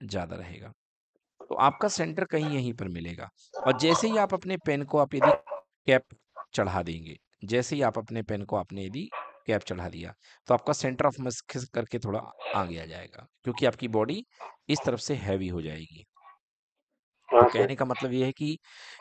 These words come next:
Speaker 1: इस पॉइंट पर, जिस पॉइंट पर आप पूरे बॉडी का मास को कॉन्सेंट्रेटेड मान सकते हो, जैसे कि कंप्लीट मास कैपिटल एम,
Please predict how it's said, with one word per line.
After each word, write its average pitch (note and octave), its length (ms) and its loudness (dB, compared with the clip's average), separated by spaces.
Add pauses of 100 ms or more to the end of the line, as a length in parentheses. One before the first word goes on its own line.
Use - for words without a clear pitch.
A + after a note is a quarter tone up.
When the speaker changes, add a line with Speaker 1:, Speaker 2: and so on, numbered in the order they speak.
Speaker 1:
इस G#3 160 2
पॉइंट A2+ 420 -2
पर, F2+ 200 -2 (120)
जिस C3 200 -2
पॉइंट G#2 380 -2
पर A#2+ 200 -4 (300)
आप A2 180 4 (1040)
पूरे E3 160 6
बॉडी A#2+ 300 4
का F#2+ 260 -4 (160)
मास A#2 480 6
को A2+ 200 0
कॉन्सेंट्रेटेड B2 1040 -2
मान F#2 240 -4
सकते F#2 340 -8
हो, F#2 220 -2 (480)
जैसे G#2+ 200 -2
कि G#2 120 -8
कंप्लीट A#2 500 -2
मास G2+ 240 -2
कैपिटल G2 600 -4
एम, B2+ 260 -8